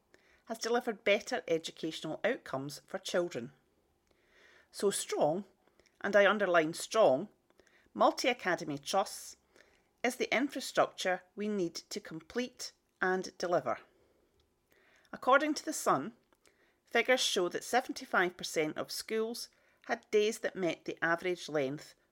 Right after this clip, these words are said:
of between six hours fifteen minutes and six hours thirty-five minutes.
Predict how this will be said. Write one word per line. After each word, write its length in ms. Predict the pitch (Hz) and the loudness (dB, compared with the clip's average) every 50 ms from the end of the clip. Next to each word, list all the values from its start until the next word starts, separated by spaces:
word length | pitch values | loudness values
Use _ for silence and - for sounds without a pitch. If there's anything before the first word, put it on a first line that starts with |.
| _ _ - | _ _ -6
of 120 | 196 196 | -6 -4
between 380 | - 214 208 - - 180 170 170 | -4 -4 -6 -4 -4 -4 -4 -4
six 460 | - - 247 262 - - - - - _ - - | -4 -2 -4 -4 -4 -4 -14 -18 -18 _ -4 -2
hours 340 | 185 160 160 160 156 - | 0 2 2 0 -2 -4
fifteen 460 | - - 156 - - - 151 147 147 147 | -6 -6 -8 -8 -8 -8 -6 -4 -2 -2
minutes 440 | 185 226 247 - - - - - - _ _ _ _ _ - - - | -2 -2 -2 -4 -8 -12 -16 -18 -18 _ _ _ _ _ -20 -14 -10
and 120 | - 254 - | -8 -8 -4
six 320 | - - 175 - - - | -2 -2 -2 -2 -2 -2
hours 260 | 156 151 143 147 - | -2 0 0 -2 -4
thirty-five 680 | - - 147 143 - - 151 - 160 170 180 185 - - | -4 -4 -4 -4 -6 -10 -10 -6 -4 -4 -4 -4 -4 -6
minutes. 480 | 143 127 110 - - - - - - | -6 -6 -6 -8 -12 -18 -20 -20 -20